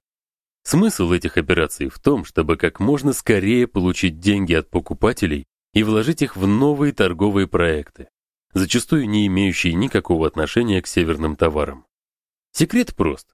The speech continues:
Вэньчжоусцы договариваются с северянами о том, что берут товар на реализацию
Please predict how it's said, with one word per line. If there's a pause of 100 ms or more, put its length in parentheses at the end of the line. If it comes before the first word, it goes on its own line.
(360)
Вэньчжоусцы (240)
договариваются
с
северянами
о
том,
что
берут
товар
на
реализацию